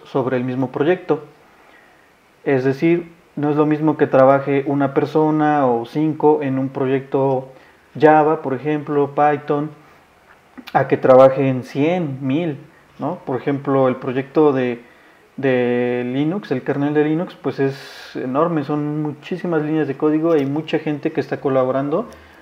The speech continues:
de forma, eh, gratuita, colaborando al open source, ¿no? Eh, en un ejemplo, ¿no? Y pues obviamente la industria privada también lo usa para llevar el control de sus proyectos de forma interna,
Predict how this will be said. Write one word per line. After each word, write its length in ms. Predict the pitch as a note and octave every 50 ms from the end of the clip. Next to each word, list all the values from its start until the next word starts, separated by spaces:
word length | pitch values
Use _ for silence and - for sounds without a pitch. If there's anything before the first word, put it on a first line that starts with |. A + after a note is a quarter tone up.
| - - -
de 80 | C#3 C3
forma, 640 | - - C#3 C3+ C#3+ C#3 C#3+ C#3+ C#3+ C#3 C#3 C3 A#2+
eh, 240 | B2 A#2+ B2 A#2+ A#2+ -
gratuita, 640 | - B2+ C3 C3 - D3+ C#3+ C#3 - F3+ F3+ D#3+ -
colaborando 480 | D3+ C3+ C3 B2 C3 B2+ C3 C3 C3+
al 100 | B2+ B2+
open 240 | B2 B2 - A#2+ A#2+
source, 240 | - D#3+ E3 C#3+ B2+
¿no? 160 | B2 C#3+ F3 - - - - - - - - - _ _ _ -
Eh, 220 | D#3 B2+ B2 B2 C3+
en 100 | C3 C3
un 120 | B2+ B2
ejemplo, 340 | A#2+ - E3 E3 E3+ - C3
¿no? 220 | D#3 D#3 D#3 F3
Y 160 | D#3 C#3+ C#3+
pues 200 | C#3 - C#3+ C3 C#3
obviamente 420 | C#3+ C#3+ C#3 C#3+ C#3+ C#3 D3 D3+
la 120 | C3+ C3+ C3 C3
industria 540 | C3+ C3 B2+ B2+ B2 B2 - C#3+ D3 C#3+ -
privada 540 | D3 D3+ D#3 D3+ D#3 D#3 F3+ F#3 - - - - _ _ _ _
también 340 | - C#3+ C3+ C3 C3 C3+ C#3
lo 120 | C3 B2+
usa 320 | C3 C3 C3 - - - -
para 160 | C#3+ C3 B2+
llevar 240 | B2+ B2+ C3 C3 C3
el 80 | C3
control 420 | - C3+ B2+ A#2+ B2 C3+ C3 C3 B2+
de 60 | B2+
sus 100 | B2+ A#2+
proyectos 460 | - - B2+ B2+ B2 - - D#3 C#3
de 80 | C3 B2
forma 480 | - C#3+ C3 B2+ B2+ B2+ B2+ B2 A#2+ - -
interna, 500 | C#3+ C3+ - - C3+ B2+ A#2+ A#2+ A#2+